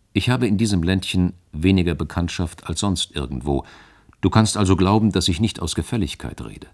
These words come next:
So oft ich darin war, habe ich immer die reinste Hochachtung und Verehrung gegen den Herzog gefasst. Um einen Fürsten zu sehen,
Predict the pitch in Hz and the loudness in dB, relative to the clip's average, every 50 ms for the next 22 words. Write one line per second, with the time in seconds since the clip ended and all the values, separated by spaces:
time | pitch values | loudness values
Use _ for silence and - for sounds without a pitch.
0 | _ _ _ _ _ _ _ _ _ _ _ _ _ _ _ _ _ _ _ _ | _ _ _ _ _ _ _ _ _ _ _ _ _ _ _ _ _ _ _ _
1 | _ _ _ _ - 101 107 - 156 156 - - - 131 - - - 104 98 90 | _ _ _ _ 2 2 4 4 4 -2 -2 -2 -4 -4 -4 -2 -2 -4 0 0
2 | 90 76 71 85 85 87 95 98 92 - 85 78 - 76 73 - - _ - 98 | 0 0 2 0 2 2 2 0 0 -2 -4 -2 -2 -2 -4 -4 -8 _ -2 0
3 | 95 95 98 - - _ - - 78 67 71 87 98 101 - - - - - - | 0 0 -2 -4 -8 _ -6 -4 -4 -2 0 0 0 0 -2 -2 -4 -4 -6 -2
4 | 82 87 87 - - 98 90 - - - 87 85 87 90 87 - _ - 82 - | -4 -4 -4 -4 -8 -8 -8 -8 -8 -6 -4 -4 -4 -4 -6 -8 _ -6 -6 -6
5 | - - 76 - - 82 78 76 71 69 71 71 71 69 - - 76 71 - 80 | -6 -10 -10 -8 -4 -4 -4 -2 -2 -4 -4 -6 -6 -8 -6 -4 -4 -4 -4 -4
6 | 73 76 80 76 73 71 - - - - - - _ - - - - - - - | -6 -6 -4 -4 -4 -6 -8 -8 -8 -10 -10 -10 _ -18 -18 -16 -16 -12 -12 -12
7 | - - _ _ _ _ _ _ _ _ _ _ _ _ _ _ _ _ _ _ | -12 -12 _ _ _ _ _ _ _ _ _ _ _ _ _ _ _ _ _ _
8 | _ _ _ _ _ _ _ _ _ _ _ _ - 78 87 92 98 95 - - | _ _ _ _ _ _ _ _ _ _ _ _ -4 -2 2 4 4 2 4 4
9 | 123 123 - - - - 123 107 - - 117 92 82 95 104 110 110 117 120 123 | 2 4 4 0 0 -2 -2 -2 2 2 2 2 2 2 2 2 2 0 -2 -4
10 | - | -6